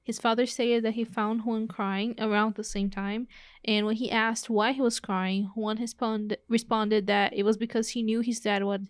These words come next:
wasn't his real dad. And it's said that from then onwards, his personality shifted entirely. At age twelve, he alleg-, he allegedly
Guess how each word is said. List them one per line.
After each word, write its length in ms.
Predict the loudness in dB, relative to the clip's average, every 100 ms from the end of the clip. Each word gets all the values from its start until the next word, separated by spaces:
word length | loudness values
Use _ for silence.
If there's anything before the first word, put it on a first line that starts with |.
| -4
wasn't 280 | -2 0 -2
his 180 | -2 -2
real 280 | -2 -2
dad. 340 | -2 -6 -6 -10 _ -20 -20 -20 _ _ _
And 680 | 0 0 0 -2 -2 -6 -8 _ _ _ _ _ _ _ _
it's 200 | 0 0
said 340 | 4 6 6 4
that 380 | 4 4 2 -4
from 300 | -8 -2 0
then 380 | 2 2 2 0 -6 -4
onwards, 640 | 0 0 0 -2 -4 -6
his 160 | -6 0
personality 760 | 0 0 -2 -2 0 0 -2
shifted 580 | -4 -4 -4 -4 -2 -2
entirely. 840 | 0 -2 -2 -2 -2 -2 -4 -6 -10 _ _
At 60 | 0
age 200 | 0 0
twelve, 320 | -2 0 0
he 160 | 0 0
alleg-, 340 | 2 2 0 -4
he 240 | -8 -2
allegedly 640 | 0 2 0 0 -2 -4